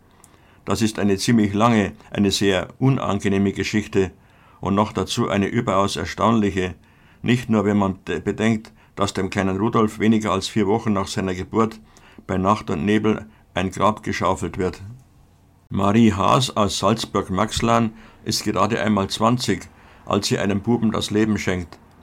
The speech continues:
Das Baby hat auch einen Vater, der sich offenbar zu ihm bekennt. Er heißt Josef Steiner,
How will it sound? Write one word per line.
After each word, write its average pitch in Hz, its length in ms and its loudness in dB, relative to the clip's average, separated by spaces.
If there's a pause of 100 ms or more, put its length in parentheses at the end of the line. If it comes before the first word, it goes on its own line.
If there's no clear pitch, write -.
(420)
Das 98 180 -4
Baby 113 300 2
hat 107 240 0
auch 95 140 -4
einen 95 220 -2
Vater, 104 440 0
der 92 120 -4
sich 98 180 -6
offenbar 95 440 -2
zu - 140 -6
ihm 92 180 -2
bekennt. 104 460 -2 (720)
Er 98 160 -2
heißt 98 280 0
Josef 107 360 0
Steiner, 113 560 0